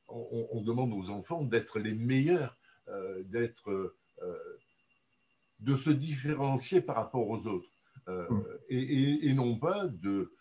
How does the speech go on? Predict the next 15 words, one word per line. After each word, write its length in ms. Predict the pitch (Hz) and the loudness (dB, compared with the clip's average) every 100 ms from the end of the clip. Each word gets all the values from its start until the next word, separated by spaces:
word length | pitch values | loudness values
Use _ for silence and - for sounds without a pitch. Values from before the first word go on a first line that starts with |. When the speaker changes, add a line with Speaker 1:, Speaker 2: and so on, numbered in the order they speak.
| _ - | _ -6
Speaker 1:
de 240 | 95 92 | -4 -2
faire 340 | 113 139 131 127 | 0 2 2 0
corps, 440 | 156 175 175 135 | 4 6 6 4
de 120 | 110 | 0
faire 260 | 107 131 117 | -2 0 0
groupe, 580 | 113 117 180 180 139 123 | 0 2 2 2 0 -6
de 100 | 104 | -6
faire 220 | - 131 143 - | -6 -6 -6 -4
collectif 540 | 139 131 117 - 151 | 0 2 0 -8 -6
et 80 | 139 | -6
société, 680 | 113 104 98 110 - 180 196 - - 147 117 | -8 -12 -8 -8 0 -2 -2 -12 -18 -6 0
euh, 260 | 117 117 | 0 0
de 200 | 107 127 | 0 0
faire, 340 | 117 147 131 107 | 2 2 4 4
euh, 240 | 101 - | 4 0